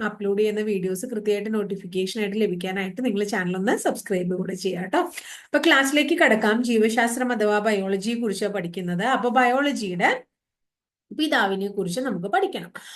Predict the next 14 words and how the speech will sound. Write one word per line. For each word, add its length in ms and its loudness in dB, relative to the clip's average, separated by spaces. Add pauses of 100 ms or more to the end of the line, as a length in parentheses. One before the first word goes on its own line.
(140)
അതായത് 540 2
ജീവശാസ്ത്രത്തിന്റെ 840 -2
പിതാവ് 440 -2
അല്ലെങ്കിൽ 240 -2
ബയോളജിയുടെ 640 -2
പിതാവ് 400 -4
എന്നറിയപ്പെടുന്നത് 720 -2
അരിസ്റ്റോട്ടിൽ 840 4
എന്ന് 180 2
പറയുന്ന 260 -2
വ്യക്തിയാണ്. 480 2
അരിസ്റ്റോട്ടിലിനെ, 840 -4
അരിസ്റ്റോട്ടിലിനെയാണ് 920 2
നമ്മൾ 360 2